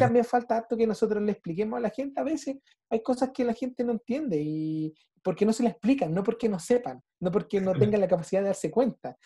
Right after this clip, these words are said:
Speaker 1: sino porque, claro, si te paráis a decir, "Mira, este teléfono tiene veinticinco cámaras y tiene una pantalla que
Speaker 2: <laughs>
Speaker 1: anda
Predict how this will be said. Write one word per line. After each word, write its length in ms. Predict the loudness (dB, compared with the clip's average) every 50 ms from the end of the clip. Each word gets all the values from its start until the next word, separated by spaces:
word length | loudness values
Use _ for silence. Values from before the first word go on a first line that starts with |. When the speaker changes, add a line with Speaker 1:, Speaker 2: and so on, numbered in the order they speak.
| -20 -20 _
Speaker 1:
sino 240 | _ 2 2 4 4
porque, 260 | 4 0 -2 -2 -4
claro, 320 | 0 2 2 2 2 2 0
si 160 | -2 -4 -4
te 120 | -2 0
paráis 300 | 2 2 4 4 2 2
a 40 | 2
decir, 340 | 2 0 0 0 0 0 0
"Mira, 320 | -2 -4 -6 -4 -4 -4
este 200 | -6 -4 -4 -6
teléfono 360 | -4 -4 -6 -6 -6 -6 -6
tiene 280 | -4 -4 -4 -4 -6 -6 -10 _ -20 _ _ _
veinticinco 680 | -2 -2 -2 -2 -6 -10 -6 -4 -2 -4 -2 -4 -4 -4
cámaras 420 | -4 -4 -4 -4 -4 -4 -2 -2
y 60 | -2
tiene 160 | -2 -2 -2
una 140 | -2 -2 -2
pantalla 500 | -2 -4 -4 -4 _ -2 0 2 2 2
que 160 | 2 2 0
Speaker 2:
<laughs> 320 | 0 0 -2 -2 -2 -2 -4
Speaker 1:
anda 80 | -4